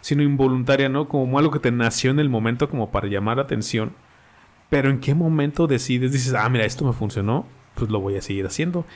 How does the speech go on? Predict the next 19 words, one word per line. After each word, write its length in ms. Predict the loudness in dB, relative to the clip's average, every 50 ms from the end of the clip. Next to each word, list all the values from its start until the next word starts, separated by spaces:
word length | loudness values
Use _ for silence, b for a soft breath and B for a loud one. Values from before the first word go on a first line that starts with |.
| B B B B 0
y 140 | 2 2 2
lo 100 | 2 2
voy 180 | 0 0 2
a 40 | 2
ir 180 | 2 0 0 -2
perfeccionando 640 | -4 -4 -2 -2 -4 -4 -4 -4 -4 -2 -2 -2 -2
con 120 | -2 -2 -2
el 80 | -2 -2
tiempo"? 200 | -4 -4 -2 -2
O 20 |
sea, 200 | -2 -2 -2 -4 B B B B B B B B
empiezas 580 | B -2 -2 0 2 2 2 4 2 2 0 -4 -4
siendo 240 | 0 0 2 4 4
una 140 | 2 2 2
persona 320 | 2 2 4 4 2 2
tóxica 460 | 2 0 -2 -2 -2 -6 -2 0 2
de 80 | 2 2
manera 220 | 2 2 2 2 2
involuntaria, 760 | 2 2 2 0 -2 -2 -2 0 0 2 2 2 0 0